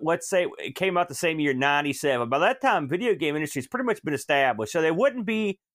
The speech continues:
running, they wouldn't be running the show. But if they were a big publisher, uh, they could use the ex-, exclusivity of their console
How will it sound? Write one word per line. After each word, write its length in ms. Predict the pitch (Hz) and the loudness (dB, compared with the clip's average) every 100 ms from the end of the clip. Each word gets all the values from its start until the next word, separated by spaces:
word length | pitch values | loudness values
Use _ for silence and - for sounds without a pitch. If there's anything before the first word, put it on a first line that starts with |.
| _ _ _ - | _ _ _ -2
running, 480 | 160 214 208 175 - | 2 2 2 -2 -2
they 100 | 208 | 0
wouldn't 160 | 269 220 | 0 -2
be 80 | |
running 360 | 180 170 190 180 | 0 2 2 0
the 60 | 135 | -2
show. 500 | - 185 170 110 78 _ _ _ _ _ _ _ | -2 2 2 0 -4 _ _ _ _ _ _ _
But 100 | - | -2
if 100 | 170 | 0
they 100 | 214 | 2
were 180 | 214 185 | 2 2
a 60 | 160 | 0
big 340 | 123 226 240 | 2 0 -2
publisher, 800 | - 180 262 277 151 - 98 101 - _ _ _ _ - | 0 2 2 2 -2 -2 -4 -4 -8 _ _ _ _ -2
uh, 320 | 131 127 127 131 | 0 2 0 0
they 220 | 175 208 | 0 0
could 220 | 220 151 | -2 -2
use 280 | 190 220 165 | -2 -2 -2
the 100 | 170 | -4
ex-, 160 | - - | -4 -2
exclusivity 880 | 185 - - 202 - 190 196 196 180 | -2 -2 -4 -4 0 0 2 0 0
of 100 | 143 | 0
their 140 | 160 139 | -2 0
console 880 | - 156 208 214 156 147 135 127 | 0 0 0 0 0 2 2 0